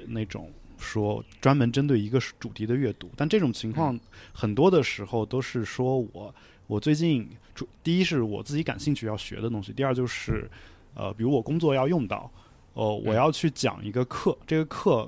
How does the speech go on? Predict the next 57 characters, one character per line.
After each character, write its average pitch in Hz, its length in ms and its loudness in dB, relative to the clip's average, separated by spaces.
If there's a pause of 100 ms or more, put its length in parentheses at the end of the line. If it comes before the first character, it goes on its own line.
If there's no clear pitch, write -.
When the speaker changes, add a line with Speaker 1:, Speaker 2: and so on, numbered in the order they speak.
(120)
Speaker 1:
比 101 80 -12
如 113 100 -8
说 120 220 0
是 117 280 -4 (200)
修 147 200 2
辞 - 240 -6
课， - 220 -4 (380)
修 220 200 4
辞 156 220 -2
我 143 180 4
本 101 200 -2
身 147 160 -2
肯 117 140 -4
定 117 120 0
是 135 120 -4
看 - 240 -2
过 117 180 0
一 98 40 -2
些 95 140 -8
书 104 260 -6
的， 101 140 -8
但 143 120 2
是 120 300 -2 (200)
如 147 120 4
果 185 80 8
你 120 120 2
要 107 100 0
去 - 100 -4
讲 - 240 -6
课 151 160 0
的 110 80 -6
话， 101 140 -10
那 110 140 -8
你 107 80 -6
可 107 160 -12
能 95 120 -10
就 120 140 -4
得 104 160 -6 (100)
把 - 120 -10
这 117 120 -6
个 120 100 -2
领 110 180 -6
域 110 100 -8
的 107 80 -8
东 98 180 -10
西 101 160 -12
再 98 220 -8 (380)
翻 110 260 0
出 - 140 -8
来， 92 40 -8
好 95 160 -12
好 104 140 -8
地 110 80 -4
再 107 140 -8
看 117 280 -2
一 92 60 -10
遍。 - 160 -14